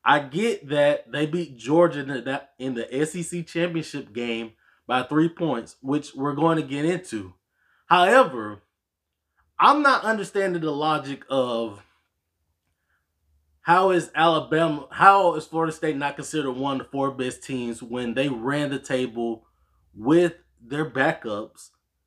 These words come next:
and were still able to be productive on offense, you know, to get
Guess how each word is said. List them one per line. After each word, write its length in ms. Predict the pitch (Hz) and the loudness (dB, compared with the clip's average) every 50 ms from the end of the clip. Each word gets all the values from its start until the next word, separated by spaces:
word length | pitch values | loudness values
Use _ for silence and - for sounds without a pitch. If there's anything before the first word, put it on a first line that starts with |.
| _ _ _ _ _ _ _ _ | _ _ _ _ _ _ _ _
and 280 | - 143 151 151 151 147 | 2 2 4 4 2 2
were 140 | 143 147 147 | 0 -2 -2
still 320 | - - - 165 175 170 147 | -4 -2 2 2 2 4 2
able 280 | 156 156 156 143 151 | 0 -2 -2 -4 -8
to 240 | - - 139 135 123 | -8 -6 -6 -6 -6
be 240 | 113 110 135 139 135 | -6 -6 -6 -6 -6
productive 680 | - - 131 113 104 117 127 131 131 - 131 120 107 - - | -8 -10 -10 -8 -6 -4 -4 -4 -4 -6 -10 -12 -12 -10 -8
on 300 | - - 143 139 135 - | -6 -4 -2 -4 -4 -4
offense, 680 | - 127 131 135 131 - - 95 85 87 85 _ - - _ _ _ _ _ _ _ _ _ _ _ _ | -2 0 0 0 0 -2 -8 -14 -16 -16 -18 _ -20 -20 _ _ _ _ _ _ _ _ _ _ _ _
you 140 | - 120 123 | -8 -6 -4
know, 340 | 117 110 107 107 104 104 104 | -4 -2 -2 -2 -2 -2 -6
to 180 | - - 123 113 | -8 -10 -10 -10
get 400 | 104 98 117 143 147 139 - | -6 -4 -2 -2 -2 -2 -6